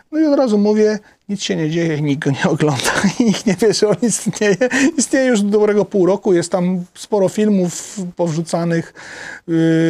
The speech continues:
mam wsparcie od Henninga Pauli, który zrobił wywiad, od Adam, od Andiego z Guitar Geek, który, z którym mam wywiad. Mam wy-, naprawdę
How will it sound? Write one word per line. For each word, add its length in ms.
mam 400
wsparcie 640
od 260
Henninga 460
Pauli, 540
który 380
zrobił 340
wywiad, 580
od 220
Adam, 380
od 280
Andiego 460
z 60
Guitar 340
Geek, 240
który, 200
z 180
którym 280
mam 200
wywiad. 360
Mam 220
wy-, 180
naprawdę 460